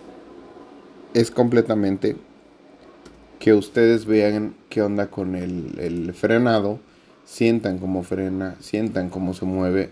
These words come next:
Esa es completamente la intención. Así que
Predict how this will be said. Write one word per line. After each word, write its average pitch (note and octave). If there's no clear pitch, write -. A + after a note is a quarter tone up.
Esa G#2
es F2+
completamente F2+
la G#2+
intención. F2+
Así C3
que D#3